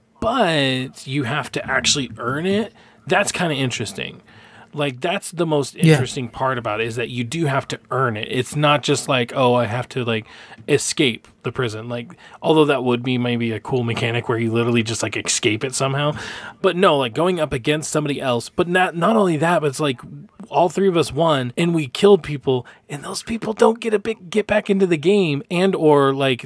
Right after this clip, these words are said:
Speaker 1: they, they're either out of the game altogether or their teammates have to wipe 'em up. But what I've noticed is that, like, all three of us died around the same time. And so if another squad dies around the same time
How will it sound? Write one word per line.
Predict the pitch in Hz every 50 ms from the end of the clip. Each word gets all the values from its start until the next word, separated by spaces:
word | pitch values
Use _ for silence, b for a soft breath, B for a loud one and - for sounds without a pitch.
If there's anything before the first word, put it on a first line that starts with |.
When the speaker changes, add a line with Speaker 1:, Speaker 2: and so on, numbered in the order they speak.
| 131 123
Speaker 1:
they, | 117 143 143 - -
they're | 151 156 165 196
either | 214 202 185 170 -
out | 117 147 165 180
of | 180 156
the | 156
game | 131 160 156 156 151
altogether | 147 143 135 147 127 139 143 143 143 143 -
or | 151 151 165 165 160
their | 151 147 139
teammates | - - 156 156 151 143 139 127 -
have | - 131 131 -
to | - 139
wipe | 127 127 127 127 131 -
'em | 139 127 127
up. | 117 - -
But | 139 147 139 139
what | 147 160 165 165
I've | 151 180 151 135
noticed | 135 160 185 208 214 175 - -
is | 143 127
that, | 135 139 139 135
like, | 127 123 - -
all | - 127 139 147
three | 143 - 160 160
of | 165 151
us | 147 123 113
died | 117 - 113 113 123 135 135
around | 135 135 131 131 127
the | 120 113
same | - - 131 127 117 120
time. | 117 - - 107 113 123 139 156 170 - B B B B B B B
And | B - 135 123
so | - 160 139 127
if | 127 -
another | 143 131 131 127 135 143 151 160 139
squad | - - - - 139 131 135 147 139 120 113
dies | 123 113 117 127 135 117
around | 131 131 127 131 123
the | 117 113
same | - - 131 123 123 120
time | - - 113 110 117 135 143 147